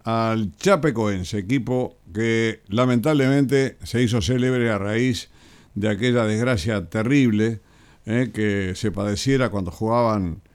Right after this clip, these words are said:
la segunda final de la Copa Sudamericana ante el Atlético Nacional de Medellín y fallecieron la mayoría de los jugadores del equipo de Chapecoense, ¿verdad? Bueno, se rehizo el club,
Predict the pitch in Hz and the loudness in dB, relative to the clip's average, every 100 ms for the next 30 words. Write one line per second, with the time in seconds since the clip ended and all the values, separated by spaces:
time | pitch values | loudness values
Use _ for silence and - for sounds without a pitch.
0 | - - - 104 98 113 139 123 101 120 | -20 -20 -8 -6 -2 2 2 2 2 0
1 | 131 113 104 113 117 104 101 98 98 113 | 2 0 0 -2 -4 -2 -2 -2 -2 0
2 | 127 113 95 101 98 92 101 123 107 101 | 0 0 -2 -2 -4 -6 -6 -4 -2 -2
3 | 98 76 120 120 101 101 113 147 160 170 | -2 0 0 2 2 2 4 6 6 2
4 | - - - - 143 120 160 139 123 180 | -6 -20 -20 -10 -4 0 2 2 2 2
5 | 127 110 107 143 160 117 107 117 156 104 | 2 2 2 2 2 0 0 0 2 0
6 | 101 90 87 117 101 92 104 90 90 95 | -2 -4 -4 -4 -2 -2 -2 -4 -4 -2
7 | 90 85 87 90 120 127 92 107 139 104 | -2 -4 -4 -2 0 -2 -2 0 2 2
8 | 95 98 101 123 156 127 131 120 _ _ | 0 -2 0 4 4 4 -2 -4 _ _
9 | - 101 85 147 160 156 | -6 -6 0 2 2 2